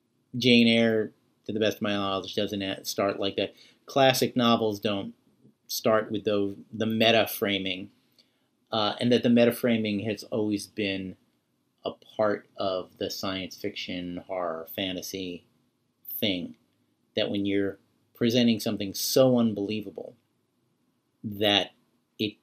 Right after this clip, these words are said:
gains something from saying, "Hey, man, this is just a story I heard, and it's wild, and, you know, maybe you believe it, and maybe you don't." And I think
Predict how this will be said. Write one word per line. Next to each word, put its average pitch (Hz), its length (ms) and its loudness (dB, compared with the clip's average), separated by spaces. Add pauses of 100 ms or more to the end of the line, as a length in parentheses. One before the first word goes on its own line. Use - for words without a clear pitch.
gains 117 480 4
something 92 720 -4 (720)
from 98 240 -4
saying, 90 720 -2 (600)
"Hey, 107 140 -4
man, 85 440 -6 (440)
this 101 200 -8
is 92 80 -10
just 95 320 -4 (360)
a 98 60 -6
story 98 400 0
I 92 120 -2
heard, 92 440 -4
and 90 80 -12
it's - 160 -14
wild, 90 600 -6 (160)
and, 85 280 -12
you 90 120 -8
know, 90 80 -8
maybe 90 260 -10
you 85 60 -20
believe 98 320 -10
it, 82 100 -10
and 92 80 -16
maybe 87 200 -16
you 98 100 -16
don't." 90 240 -16 (760)
And 101 140 0
I 98 100 2
think - 640 0